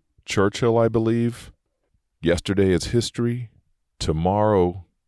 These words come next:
is a mystery. Today is a gift." That's why they call it the present. Amen. Let's go ahead and pray. So, Heavenly Father, I just thank you so much for my amazing listeners.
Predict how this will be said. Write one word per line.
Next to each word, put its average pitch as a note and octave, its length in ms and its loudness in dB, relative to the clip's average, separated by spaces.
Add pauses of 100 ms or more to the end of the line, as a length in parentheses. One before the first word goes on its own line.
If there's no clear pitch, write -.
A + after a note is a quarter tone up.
(280)
is D#2+ 140 -2
a E2 80 2
mystery. A#1 720 -4 (640)
Today C2+ 840 0 (340)
is C#2+ 220 -6
a C#2+ 60 0
gift." B1+ 600 -10 (520)
That's B1 280 -8
why B1+ 240 -6
they B1+ 140 -6
call B1+ 400 -6
it - 80 -14 (500)
the C2+ 140 -8
present. - 640 -12 (840)
Amen. E2+ 540 0 (260)
Let's C2+ 200 -8
go D2 140 -4
ahead C#2 120 -4
and C2+ 80 -12
pray. G1+ 300 -12 (920)
So, - 140 -8
Heavenly G2 240 0
Father, E2+ 380 0
I - 20 0
just C#2+ 220 -6
thank C2+ 200 -4
you C#2 60 -6
so C2+ 180 -4
much B1+ 220 -8
for - 140 -10
my A#1+ 100 -4
amazing B1 420 -6
listeners. A#1 560 -10